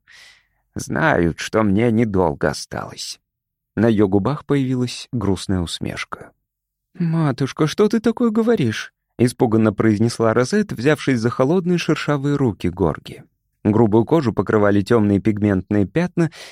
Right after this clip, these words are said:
а длинные неухоженные ногти старухи впивались в нежные тонкие пальцы Розет.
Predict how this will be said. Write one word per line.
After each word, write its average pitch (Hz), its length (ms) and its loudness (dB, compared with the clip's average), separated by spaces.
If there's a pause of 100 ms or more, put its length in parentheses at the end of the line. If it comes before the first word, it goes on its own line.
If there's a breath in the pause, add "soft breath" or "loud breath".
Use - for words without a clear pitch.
(140 loud breath)
а 120 100 2
длинные 143 340 4
неухоженные 143 600 0
ногти 214 280 -2
старухи 120 480 2
впивались 113 680 0
в 101 80 0
нежные 147 440 0
тонкие 113 400 0
пальцы 95 400 -2
Розет. - 560 -6